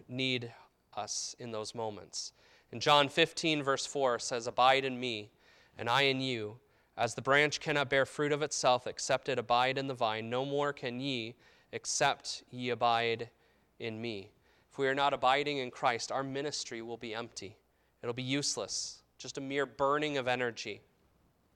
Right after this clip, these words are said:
Let's go ahead and have a heads bowed, eyes closed this evening.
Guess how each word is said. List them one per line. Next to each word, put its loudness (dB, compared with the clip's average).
Let's -16
go 4
ahead 6
and -8
have 4
a 2
heads 2
bowed, 6
eyes 2
closed -6
this -8
evening. -14